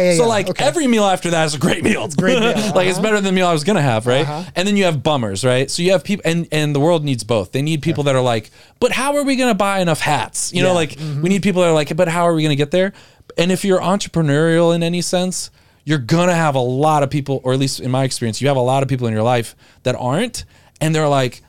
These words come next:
Speaker 2: "But h-, the, like, what?" And,
Speaker 1: Mm-hmm.
Speaker 2: and so, yeah, I had to learn that that is not a bad thing
Speaker 1: Mm-hmm.
Speaker 2: to experience that from people around you,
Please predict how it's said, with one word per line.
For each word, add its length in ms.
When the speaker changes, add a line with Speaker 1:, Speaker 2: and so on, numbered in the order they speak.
Speaker 2:
"But 180
h-, 160
the, 680
like, 180
what?" 680
And, 240
Speaker 1:
Mm-hmm. 120
Speaker 2:
and 440
so, 160
yeah, 280
I 100
had 180
to 80
learn 600
that 180
that 200
is 160
not 380
a 60
bad 380
thing 460
Speaker 1:
Mm-hmm. 120
Speaker 2:
to 140
experience 600
that 160
from 120
people 240
around 280
you, 160